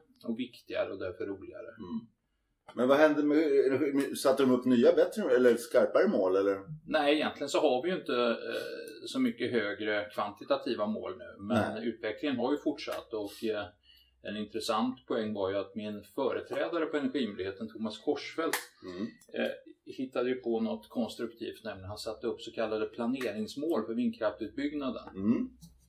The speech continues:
Speaker 1: Och de, de sa att det var inte, det var inte några kvantitativa mål man skulle nå, utan det var en, en, en nivå som han tyckte att andra myndigheter och, eh, nätföretag och så skulle planera för att klara av.
Speaker 2: Ja.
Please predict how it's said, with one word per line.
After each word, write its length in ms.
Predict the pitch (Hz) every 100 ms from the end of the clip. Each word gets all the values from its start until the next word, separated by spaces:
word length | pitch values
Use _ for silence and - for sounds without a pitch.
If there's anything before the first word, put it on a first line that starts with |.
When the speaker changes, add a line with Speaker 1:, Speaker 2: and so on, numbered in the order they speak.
| _ _ 175
Speaker 1:
Och 60 | 107
de, 180 | 107 -
de 200 | 113 113
sa 200 | 113 101
att 80 |
det 60 | 110
var 80 | 127
inte, 160 | - 107
det 80 |
var 80 | 120
inte 140 | 147 131
några 140 | 113
kvantitativa 580 | - 117 101 113 110 110
mål 200 | 110 98
man 120 | 107
skulle 260 | - 117 120
nå, 360 | 156 160 107
utan 280 | 101 117 110
det 80 | 113
var 260 | 120 127 120 - - - 160 - 156 - - - - -
en, 160 | 127 127 - - _ _ - 135 131
en, 120 | 123 120
en 140 | 127
nivå 420 | 131 117 120 127 117
som 220 | 127 123
han 140 | 127 127 - - -
tyckte 240 | 131 -
att 80 | 113
andra 400 | - 135 107 -
myndigheter 1080 | 123 143 104 104 107 175 - - 117 98 - - - - 113
och, 420 | 117 113 - 120
eh, 120 | 110
nätföretag 800 | 120 131 - - 110 - 151 151
och 80 | -
så 120 | 95
skulle 240 | - 110
planera 640 | - - 127 143 185 78 -
för 80 | -
att 160 | 98 -
klara 200 | 98 -
av. 260 | - -
Speaker 2:
Ja. 460 | 113 101 95 139